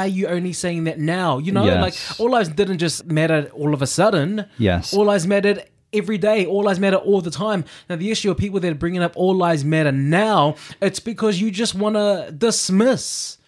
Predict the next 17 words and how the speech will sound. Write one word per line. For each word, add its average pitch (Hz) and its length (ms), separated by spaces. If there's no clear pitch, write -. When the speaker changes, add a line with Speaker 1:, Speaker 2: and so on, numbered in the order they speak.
Speaker 1:
what's 185 200
happening. 156 540
You 208 140
wanna 233 200
silence 220 880
the 175 80
Black 160 240
Lives 156 220
Matter 151 160
people. 165 160
You 185 80
wanna 214 160
silence 214 640
the, 156 360
the 170 160
issues 165 460
that, 151 220